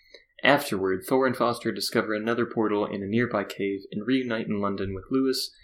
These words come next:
and Foster's mentor, Doctor Erik Selvig, who was briefly institutionalized due to the mental trauma he suffered during Loki's attack on Earth. They learn that Malekith plans to d-,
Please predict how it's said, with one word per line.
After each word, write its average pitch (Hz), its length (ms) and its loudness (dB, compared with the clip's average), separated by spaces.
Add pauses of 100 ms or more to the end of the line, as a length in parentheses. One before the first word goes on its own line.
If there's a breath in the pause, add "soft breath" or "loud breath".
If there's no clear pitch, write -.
(300 soft breath)
and 101 160 -4
Foster's 120 500 2
mentor, 104 380 -2
Doctor 104 340 0
Erik 98 280 0
Selvig, 113 460 -2 (460 soft breath)
who 170 60 0
was 165 140 8
briefly 170 420 8
institutionalized 117 960 2
due 101 140 -4
to - 120 -12
the - 80 -8
mental 117 260 0
trauma 101 380 -2
he - 120 -10
suffered 98 340 -4
during 98 240 -6
Loki's 95 320 -6
attack 98 380 -4
on - 180 -12
Earth. - 160 -6 (840)
They 107 80 2
learn 143 220 4
that 131 100 0
Malekith 123 460 0
plans 120 300 0
to 104 120 -4
d-, 98 220 -4